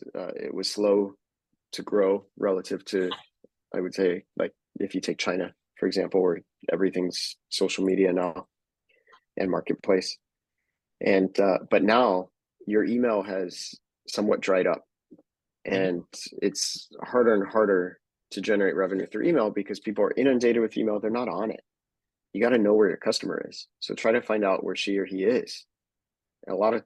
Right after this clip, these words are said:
Speaker 1: I would bet it's not email. It may be TikTok,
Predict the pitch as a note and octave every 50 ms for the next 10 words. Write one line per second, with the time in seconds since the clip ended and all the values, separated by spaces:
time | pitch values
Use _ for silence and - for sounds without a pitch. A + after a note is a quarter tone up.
0 | _ - - G#2 G#2 G2+ F#2 - - A2 A2 A2 - F2 - - G2 F#2+ F2+ G2+
1 | G2 F#2+ E2 - - - _ _ _ _ _ _ _ _ _ _ _ _ _ _
2 | _ _ _ _ _ - - G#2+ G2+ G2+ G#2 G#2 G2 G#2 F#2+ G2 - G#2+ G#2 -
3 | A2 G2+ G2 G2 - -